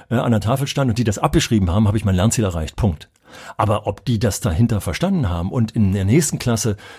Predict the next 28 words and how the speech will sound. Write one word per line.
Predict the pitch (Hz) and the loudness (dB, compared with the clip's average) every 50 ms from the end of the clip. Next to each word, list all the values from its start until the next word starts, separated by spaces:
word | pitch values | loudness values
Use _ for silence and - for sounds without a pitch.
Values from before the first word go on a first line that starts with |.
| - - | -12 -8
wenn | 104 104 107 113 | -2 0 2 2
das | 113 101 - | 2 0 0
auf | - 120 - | -2 0 4
einem | 120 107 | 4 6
Niveau | 107 107 101 90 101 92 90 | 6 6 4 4 4 4 4
höher | 120 170 196 151 110 | 6 6 6 6 4
gebraucht | 95 92 85 90 85 - - | 4 2 0 -4 -4 -2 -2
wurde, | 101 95 92 92 | -2 -2 0 0
wieder | 101 95 80 | 0 0 0
verstanden, | 92 78 - - - 90 | -2 -4 -4 -4 -4 -4
das | 95 90 - 85 | -4 -6 -6 -4
war | - 92 | -2 0
überhaupt | 131 147 117 135 - | 2 2 2 2 0
nicht | - - - | 0 -2 -2
die | 143 | -4
Frage. | - - - 160 156 139 92 90 80 - - - - - - - - _ _ _ _ _ _ - | -6 -4 -6 -6 -4 -4 -6 -6 -8 -10 -16 -20 -20 -20 -20 -20 -20 _ _ _ _ _ _ -4
Das | - 98 101 - | -2 0 0 0
ist | - - - | 0 0 0
jetzt | 160 151 - - | -2 0 0 0
das, | 147 - - | 0 0 0
was | 151 - - - - | -2 -2 -2 -4 -2
genau | - 151 147 147 | 0 2 2 2
die | 135 143 | 2 2
Kompetenzen | - 151 139 139 - 160 175 - - - | 0 0 0 0 0 0 0 0 -2 -4
ausmachen. | 101 98 95 - 85 78 73 92 98 - | -4 -4 -4 -4 -4 -4 -4 -6 -4 -2
Also | 104 101 | -2 0
der | 98 107 95 87 92 | 2 2 0 2 2
Weg. | 131 208 202 151 - | 2 2 2 0 -2